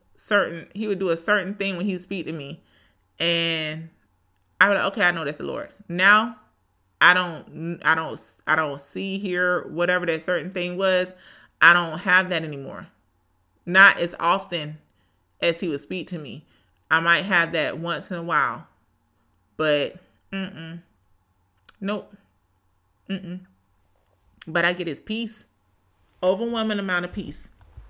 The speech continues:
So, <sighs> you gotta have spiritual awareness. You need to pray for discernment every single day of your life. Discernment will save your life,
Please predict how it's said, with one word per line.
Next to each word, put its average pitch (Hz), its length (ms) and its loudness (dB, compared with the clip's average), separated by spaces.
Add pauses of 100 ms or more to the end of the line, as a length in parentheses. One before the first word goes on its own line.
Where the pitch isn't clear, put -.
(1300)
So, 175 580 2 (2000)
<sighs> - 140 -14
you 220 1080 -4
gotta 226 220 2
have 196 200 -2
spiritual 175 420 -6
awareness. 147 640 -6 (280)
You 196 100 -2
need 214 80 2
to 190 80 -4
pray 196 180 -4
for 190 120 -10
discernment 170 500 -6
every 165 220 -4
single 160 260 -8
day 156 180 -4
of 156 40 -4
your 160 100 -4
life. 143 380 -4 (720)
Discernment 202 760 0
will 165 100 -4
save 190 460 -2
your 160 120 -2
life, 123 440 -4